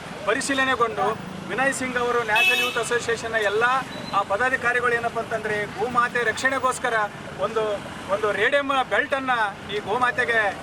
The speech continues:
ಒಂದು ಮೂಕ ಪ್ರಾಣಿಗೆ ಒಂದು ರಕ್ಷಣೆಗೋಸ್ಕರ ಅವರಿಷ್ಟು ಶ್ರಮ ವಹಿಸಿ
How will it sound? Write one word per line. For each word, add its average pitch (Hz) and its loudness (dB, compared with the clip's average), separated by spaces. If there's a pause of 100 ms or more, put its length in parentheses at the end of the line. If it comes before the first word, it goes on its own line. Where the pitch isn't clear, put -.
(200)
ಒಂದು 196 -4
ಮೂಕ 285 -2
ಪ್ರಾಣಿಗೆ 247 0
ಒಂದು 208 -4
ರಕ್ಷಣೆಗೋಸ್ಕರ 247 -2
ಅವರಿಷ್ಟು 220 -4
ಶ್ರಮ 233 -4
ವಹಿಸಿ 247 -4